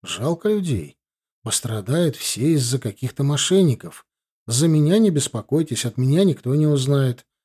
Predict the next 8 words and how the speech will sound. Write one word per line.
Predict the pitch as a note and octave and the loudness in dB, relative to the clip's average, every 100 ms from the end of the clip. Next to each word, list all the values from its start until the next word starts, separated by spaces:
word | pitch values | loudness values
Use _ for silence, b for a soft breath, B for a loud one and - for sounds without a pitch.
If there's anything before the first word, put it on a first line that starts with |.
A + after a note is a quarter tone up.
| _ | _
Но | - A2 | -4 0
нас | B2 B2+ | 2 2
же | A2+ A#2+ | -2 -2
тут | B2+ | -4
целый | - C#3+ C#3 B2+ | -2 0 2 0
коллектив | C3 B2 A2+ - F3 - _ | 0 -2 -2 -2 -2 -4 _
в | _ | _
прожекторе. | C3+ C#3+ C3 A#2+ - F2+ D#2 | -4 -2 -2 -4 -8 -16 -16